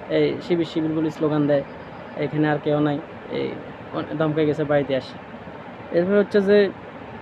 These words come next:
এই তিনজন আসছে আমাদের বাড়িতে, এ, ফ্যাসিবাদী আমলে তিনজন আসছে আমাদের বাড়ি, আমার আশ্বাসের হাতরে,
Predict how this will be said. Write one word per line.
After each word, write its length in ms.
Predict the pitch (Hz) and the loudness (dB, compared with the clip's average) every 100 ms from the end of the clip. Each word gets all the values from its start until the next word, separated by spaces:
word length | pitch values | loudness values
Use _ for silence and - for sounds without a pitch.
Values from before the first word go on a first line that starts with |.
| - - - - - - - | -14 -14 -16 -16 -14 -14 -4
এই 120 | 170 160 | -2 4
তিনজন 280 | 254 233 190 | 8 8 8
আসছে 240 | 160 - | 4 4
আমাদের 240 | 170 160 151 | 2 4 4
বাড়িতে, 340 | 156 143 - - - - - | 4 2 0 -8 -10 -12 -6
এ, 100 | 127 | -4
ফ্যাসিবাদী 400 | 143 143 147 143 | -4 -4 -4 -2
আমলে 320 | 147 139 139 143 | -2 -2 -4 0
তিনজন 260 | 156 147 | 0 2
আসছে 200 | 143 - | -2 -4
আমাদের 200 | 147 143 | -4 -4
বাড়ি, 260 | 147 147 139 | 0 0 0
আমার 260 | 139 143 139 | -2 -2 -4
আশ্বাসের 300 | - 143 143 | -6 -6 -4
হাতরে, 320 | 143 147 | -4 -4